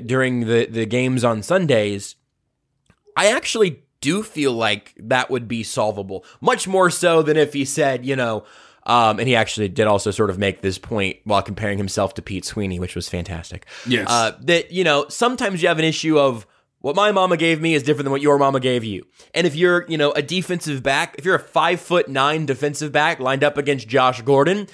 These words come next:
Speaker 1: that's gonna be a problem, right? You're gonna go, "Listen, I can, I can watch your hips perfectly, but eventually s-, our genetics are gonna determine who gets up and gets this ball that's up in the air." But again, to his point, like, that's not really the Chiefs' biggest issue in his eyes. It's,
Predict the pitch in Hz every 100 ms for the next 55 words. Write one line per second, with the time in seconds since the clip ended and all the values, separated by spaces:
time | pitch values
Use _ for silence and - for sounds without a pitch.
0 | - - 151 160 147 175 156 156 147 214
1 | 196 143 117 117 156 175 165 160 175 165
2 | 110 135 175 175 143 - 208 180 139 123
3 | - 117 - 123 156 165 - 151 127 151
4 | - - 156 165 110 95 117 95 - -
5 | - - 196 254 262 185 180 160 156 143
6 | 139 _ _ _ _ - - - 175 165
7 | 190 214 190 156 180 165 151 143 131 117
8 | 160 147 135 147 139 143 151 127 127 127
9 | 113 131 110 147 143 131 120 104 95 92
10 | 92 87 - - - _ - 208 - _
11 | _ - - - 160 220 - 165 202 -
12 | - 269 220 - 147 139 175 285 - 240
13 | 254 110 151 220 175 143 - 127 123 135
14 | 135 131 156 180 135 113 113 107 139 120
15 | 175 170 101 107 98 123